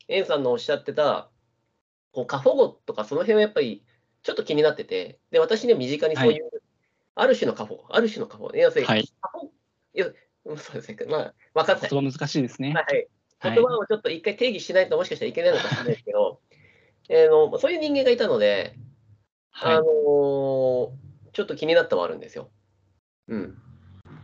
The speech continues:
Speaker 1: で、そうですね。わ-、例えば私のしつ-、あの、言葉だと、しつけとか。
Speaker 2: はい。はい。うん。
Speaker 1: はい。あの、そういう言葉になるんですよね。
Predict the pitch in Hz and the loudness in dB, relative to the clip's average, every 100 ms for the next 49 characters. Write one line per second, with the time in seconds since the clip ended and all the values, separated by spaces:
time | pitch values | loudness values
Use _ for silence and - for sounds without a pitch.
0 | - _ _ _ _ - 120 110 107 101 | -20 _ _ _ _ -6 0 2 4 2
1 | - _ _ _ _ 139 104 - 113 120 | 0 _ _ _ _ -2 -2 -2 -2 -2
2 | 123 _ _ _ _ - 160 202 330 240 | -4 _ _ _ _ -4 -4 -4 -2 0
3 | 113 123 147 165 160 - 170 135 139 131 | 2 2 0 0 -4 -4 -6 -2 0 0
4 | - 156 - 160 143 107 139 104 - _ | -4 -4 2 4 4 2 2 2 0 _
5 | _ _ _ _ _ - - 139 131 - | _ _ _ _ _ -16 -14 -12 -8 -4
6 | 190 - - - _ _ _ _ _ _ | -4 -6 -16 -18 _ _ _ _ _ _
7 | - 123 127 113 - 123 123 127 92 - | -10 -2 0 0 -4 -10 -6 -6 -6 -10
8 | _ _ _ _ _ _ - 143 139 131 | _ _ _ _ _ _ -6 0 2 4
9 | 123 117 113 110 107 107 104 - - 147 | 4 4 4 2 2 2 0 -4 -4 2
10 | 143 135 131 131 123 110 90 90 85 87 | 4 4 0 -4 -4 -4 -4 -8 -12 -16
11 | 92 - - 101 151 | -20 -20 -12 -6 -6